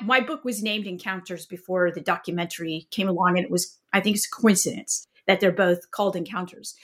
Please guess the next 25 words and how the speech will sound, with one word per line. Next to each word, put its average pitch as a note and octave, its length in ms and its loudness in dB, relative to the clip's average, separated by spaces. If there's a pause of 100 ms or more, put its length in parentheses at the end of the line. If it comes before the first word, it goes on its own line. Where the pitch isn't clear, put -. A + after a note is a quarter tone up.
(340)
Um, G#3+ 300 6 (480)
but, G#3+ 260 2
you C#4+ 100 4
know, B3 160 6
here D#4+ 560 2
I A3+ 120 2
have D4 240 2
to G#3 200 0 (380)
admit A3 640 4 (320)
that G#3 440 0 (400)
they're B3+ 400 6
not D4+ 400 -2
going, A#3+ 340 0
if A#3 140 4
I'm D4 160 2
telling D#4 380 0
them F3 140 -4
something, F3+ 420 -4
they A3 140 4
might D4 260 0
not G#3 300 -2 (220)
take A#3+ 320 -2
what G#3+ 160 -2
I F3 80 0
say F3+ 580 0